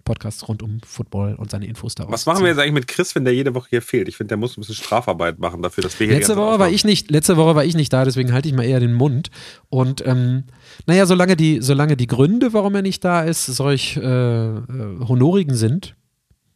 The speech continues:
Speaker 1: okay.
Speaker 2: Ich
Speaker 1: Und
Speaker 2: find, ich
Speaker 1: es
Speaker 2: find, der
Speaker 1: geht
Speaker 2: kann uns jetzt endlich mal eine ordentliche Melodie am Anfang spielen. Mir fehlt das noch. Wir müssen mal die Footballerei-Melodie.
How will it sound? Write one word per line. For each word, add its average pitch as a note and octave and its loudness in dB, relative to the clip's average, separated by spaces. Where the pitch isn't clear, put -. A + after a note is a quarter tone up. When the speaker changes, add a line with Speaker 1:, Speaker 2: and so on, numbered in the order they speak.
Speaker 1:
okay. C#3+ -2
Speaker 2:
Ich - 2
Speaker 1:
Und C#3+ 4
Speaker 2:
find, D3+ -2
ich - -6
Speaker 1:
es E3 4
Speaker 2:
find, D#3 0
der D3+ 0
Speaker 1:
geht E3+ -4
Speaker 2:
kann C#3 0
uns E3+ -4
jetzt C3 -6
endlich B2 -4
mal C3 0
eine C#3 0
ordentliche B2+ -2
Melodie A#2+ 0
am A3+ -6
Anfang F2 -8
spielen. E2+ -8
Mir F#2+ -6
fehlt - -6
das A2 -8
noch. F2+ -8
Wir F#2+ -8
müssen G#2 -8
mal G2 -2
die G2+ -4
Footballerei-Melodie. A2+ -4